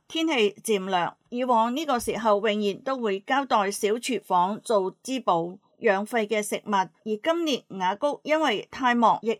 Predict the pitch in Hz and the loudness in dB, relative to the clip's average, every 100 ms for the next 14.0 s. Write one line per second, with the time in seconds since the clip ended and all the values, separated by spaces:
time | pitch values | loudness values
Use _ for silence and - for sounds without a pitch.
0 | 214 185 220 208 247 - 185 165 170 - | -4 -4 0 2 2 0 0 0 -2 -10
1 | _ - 339 302 196 - - 202 196 226 | _ -2 0 2 2 -2 2 2 4 2
2 | 233 208 196 226 220 214 214 185 196 202 | 0 0 0 0 2 2 0 -2 0 0
3 | 233 269 214 - 185 202 269 - 208 175 | 0 -4 -6 -2 -2 -2 -6 -6 -2 -2
4 | 202 262 247 254 254 190 180 - 233 214 | -2 2 2 2 2 2 2 0 -2 0
5 | 285 285 285 214 180 202 247 254 247 247 | 0 0 2 4 4 4 2 2 2 0
6 | 233 _ _ 233 247 254 294 262 220 202 | -2 _ _ 0 2 4 4 4 4 2
7 | - - 202 185 196 185 - - 208 269 | -6 0 2 2 -2 -8 -14 -4 -2 0
8 | 233 _ - 311 277 156 202 196 202 160 | -2 _ -4 0 0 -2 -2 -4 0 -2
9 | - 220 220 226 233 _ - 269 330 311 | 2 2 2 0 -6 _ -4 -2 2 2
10 | 302 254 226 196 - 233 233 226 240 277 | 4 4 4 2 0 -2 2 2 4 2
11 | 247 202 202 240 220 208 254 269 226 190 | 2 4 4 2 -4 -4 -4 -2 0 4
12 | 185 180 - 339 359 294 180 - 202 240 | 4 4 -2 -2 2 2 2 -2 -6 -4
13 | 294 190 - 180 185 180 208 269 269 | 0 0 0 -2 -2 -4 -2 -2 -2